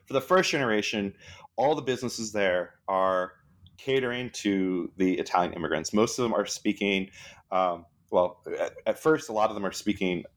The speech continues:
the dialect of the community that they originated from. 'Cause keep in mind, in, in eighteen eighty,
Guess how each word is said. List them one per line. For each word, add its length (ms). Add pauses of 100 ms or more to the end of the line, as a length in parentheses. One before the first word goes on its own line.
(120)
the 180
dialect 480
of 160
the 120
community 520
that 160
they 360 (100)
originated 400
from. 160
'Cause 200
keep 200
in 60
mind, 300
in, 140 (320)
in 80
eighteen 300
eighty, 400